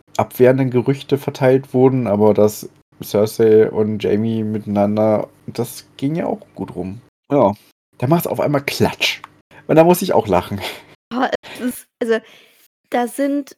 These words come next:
Speaker 2: Sachen dabei, die sind einfach krass.
Speaker 1: <laughs>
Speaker 2: Aber es sind auch so viele lustige Sachen, weil Joffrey sich wieder so zum Affen macht und
Speaker 1: Ja.
Speaker 2: sich so lächerlich macht vor so vielen Menschen.
Speaker 1: Oh ja.
Speaker 2: Und ja,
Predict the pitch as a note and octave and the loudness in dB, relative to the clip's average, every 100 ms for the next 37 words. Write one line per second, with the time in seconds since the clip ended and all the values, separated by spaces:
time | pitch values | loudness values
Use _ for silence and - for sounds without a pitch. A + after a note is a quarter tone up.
0 | _ _ A3 A#3 B3+ D4+ D4 C#4 C4 A3+ | _ _ -8 -4 -4 -4 -6 -6 -4 -4
1 | A#3 A#3 A#3 - _ _ - - G#3+ A#3+ | -2 -4 -6 -10 _ _ -12 -6 -2 -2
2 | A#3 C4 G#3+ - - G3+ E4 - - _ | -2 -4 -6 -12 -6 -2 -4 -6 -20 _
3 | _ - B2+ - - - _ _ _ - | _ -2 -2 -2 -14 -16 _ _ _ -4
4 | D#4+ D#4+ E4 - C#4 C4+ D#4+ C#4 D#4 C4 | 0 2 2 2 0 2 0 -2 0 -2
5 | B3 C4+ - A3 G#3 G3+ A3+ C4 B3+ B3+ | -2 -4 -6 -8 -6 -6 -4 -4 -2 -2
6 | B3 - D4+ B3+ B3+ C4 C4 C4 A3+ A#3 | -4 -2 -4 -4 -8 -4 -4 -4 -6 -6
7 | C#4 D4+ D4 - C4+ - G#3+ F#3+ - _ | -6 -6 -10 -6 -8 -8 -8 -8 -10 _
8 | _ _ - _ _ - C3 A2 A2+ C#4+ | _ _ -20 _ _ -2 2 2 2 -2
9 | C#4+ E4 - F#3 - - - - - - | 0 -2 -2 -6 -4 -8 -8 -10 -12 -6
10 | C#4 C#4 C4 D#4 - D#4+ D#4 C#4+ C#4 C4+ | -2 -2 -2 -4 -2 -2 -2 -2 -4 -4
11 | D4 - F#3 F#3 _ _ - G2+ - G2+ | -6 -6 -6 -8 _ _ -8 -4 -2 0
12 | G2 G2+ C#4+ C#4+ C#4 | 0 0 0 -2 -4